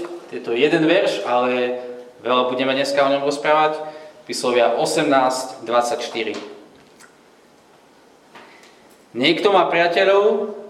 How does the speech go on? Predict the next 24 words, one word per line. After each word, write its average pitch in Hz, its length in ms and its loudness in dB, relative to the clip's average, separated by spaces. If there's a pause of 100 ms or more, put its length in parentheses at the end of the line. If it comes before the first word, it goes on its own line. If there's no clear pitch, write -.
(200)
čo - 160 -10
sú 151 160 -8
mu 135 80 2
na 135 220 4
škodu, 202 580 0 (1500)
je 127 80 -2
však 127 320 0
aj 120 80 -2
taký 160 320 2
priateľ, 131 640 2
čo - 80 -8
sa 113 240 -2
pripúta 135 800 0 (400)
viac 127 240 2 (240)
než 110 240 -8
brat. 110 240 -6 (1800)
A 110 80 -18
ešte 113 640 -4
na - 160 -16
tej 107 160 -10
druhej 143 240 2
strane, 135 560 -2
sedemnásť 127 800 -2
sedemnásť. 143 800 0